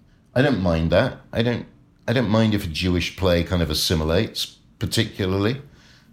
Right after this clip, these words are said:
Um, I think of Harold Pinter's The Homecoming, uh,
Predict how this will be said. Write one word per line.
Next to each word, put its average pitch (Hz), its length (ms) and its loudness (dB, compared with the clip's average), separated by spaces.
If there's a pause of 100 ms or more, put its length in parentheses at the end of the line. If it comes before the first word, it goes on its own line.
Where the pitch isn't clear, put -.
Um, 101 500 2
I 107 60 0
think 113 200 2
of 104 100 0
Harold 113 320 2
Pinter's 107 420 0
The 87 100 -2
Homecoming, 82 840 0 (720)
uh, 92 100 -8